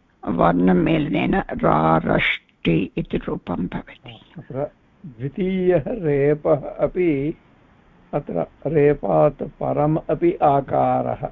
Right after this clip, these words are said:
Speaker 2: अस्ति भगिनि। राराज्, अत्र, अ, राराज् योगः ति इति भवति राराष्टि। अस्तु,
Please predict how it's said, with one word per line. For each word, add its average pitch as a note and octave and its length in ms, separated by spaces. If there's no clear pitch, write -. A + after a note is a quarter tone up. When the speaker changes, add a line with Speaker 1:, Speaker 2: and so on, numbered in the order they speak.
Speaker 2:
अस्ति C#3 280
भगिनि। - 420
राराज्, C3 1300
अत्र, - 200
अ, E3 60
राराज् C#3 960
योगः C3+ 720
ति E3 320
इति C#3 200
भवति C3+ 640
राराष्टि। B2+ 1300
अस्तु, B2 360